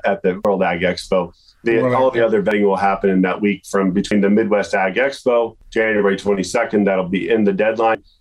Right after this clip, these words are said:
Speaker 1: and then in, over the course of the next week or so, then we'll review everything that's come in and kind of break it into categories and see where we're at.
Speaker 2: Okay,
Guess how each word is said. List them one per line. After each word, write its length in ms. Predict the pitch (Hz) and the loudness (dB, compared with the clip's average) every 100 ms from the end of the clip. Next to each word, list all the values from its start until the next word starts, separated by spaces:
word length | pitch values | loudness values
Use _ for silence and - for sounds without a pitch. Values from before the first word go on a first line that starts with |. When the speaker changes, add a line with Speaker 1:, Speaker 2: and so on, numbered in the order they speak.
| _ | _
Speaker 1:
and 180 | 98 98 | -2 0
then 400 | 104 101 90 87 - _ _ - 113 | 0 0 -2 -4 -14 _ _ -6 -2
in, 140 | 113 | 0
over 200 | 127 110 | 2 0
the 80 | 101 | 0
course 220 | 117 110 | -2 0
of 100 | 101 | 2
the 0 | 98 | 0
next 220 | 92 - | -2 -2
week 200 | 117 113 | 0 0
or 40 | |
so, 340 | 101 98 90 - | 0 0 0 -2
then 160 | 113 101 | 0 2
we'll 140 | 92 | 2
review 320 | 92 95 87 | 2 2 2
everything 360 | 90 90 90 87 | 2 0 0 0
that's 180 | 85 - | 0 -2
come 120 | 87 | -2
in 240 | 87 82 - _ _ - | 0 -2 -8 _ _ -8
and 140 | 95 - | -6 -6
kind 160 | 82 | -8
of 60 | - _ _ - | -10 _ _ -2
break 220 | 117 113 | 0 2
it 60 | 104 | 0
into 120 | 95 | 2
categories 540 | 90 85 85 87 85 | 0 -2 0 0 0
and 80 | 87 | -2
see 160 | - 87 | -2 -2
where 120 | 80 | 0
we're 40 | 80 | 0
at. 220 | 76 - _ _ - - - | 0 -4 _ _ -20 -14 -6
Speaker 2:
Okay, 240 | - 101 | -4 -4